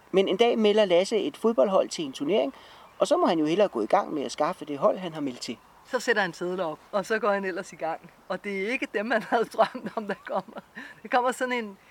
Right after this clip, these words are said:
Speaker 2: gammel halv målmand, som er, altså, noget over pensionsalderen, og, øh, går med stok.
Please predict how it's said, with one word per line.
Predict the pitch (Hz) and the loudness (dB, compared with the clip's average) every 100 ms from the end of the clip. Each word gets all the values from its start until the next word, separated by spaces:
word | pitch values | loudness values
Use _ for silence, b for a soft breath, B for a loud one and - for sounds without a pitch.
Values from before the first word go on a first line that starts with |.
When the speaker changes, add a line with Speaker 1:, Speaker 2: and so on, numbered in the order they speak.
| b b - | b b -4
Speaker 2:
gammel | 185 220 | -2 -2
halv | 214 247 - 190 | 0 0 0 -10
målmand, | 185 196 226 208 180 - | -6 -4 -4 -4 -6 -10
som | - 175 165 | -8 -8 -8
er, | 175 170 165 - - | -10 -10 -12 -14 -12
altså, | 165 165 - _ - | -10 -10 -14 _ -10
noget | 190 233 214 | -2 2 2
over | 180 | 0
pensionsalderen, | 185 180 - 202 226 220 180 - 196 196 _ b b b | -2 -6 -4 -6 -4 -2 -2 -2 -6 -8 _ b b b
og, | - 170 160 - | -8 -8 -8 -12
øh, | 160 156 151 | -14 -14 -8
går | 160 | -8
med | 156 | -8
stok. | - 175 214 | -4 -4 -4